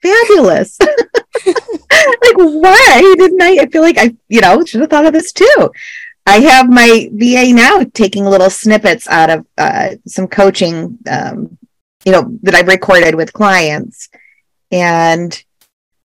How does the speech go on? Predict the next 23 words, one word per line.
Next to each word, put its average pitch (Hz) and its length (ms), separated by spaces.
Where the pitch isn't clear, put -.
still - 480
trying 269 400
to 240 80
keep 226 340
them 202 200
somewhat 214 460
hidden 170 480
because 175 300
I 170 80
don't 165 180
know, 156 160
you 202 120
know, 156 200
do 156 140
they 160 140
really 170 280
want 156 320
their, 160 320
their 165 120
problems 170 520
out 170 260
there? 160 500
Um, 160 560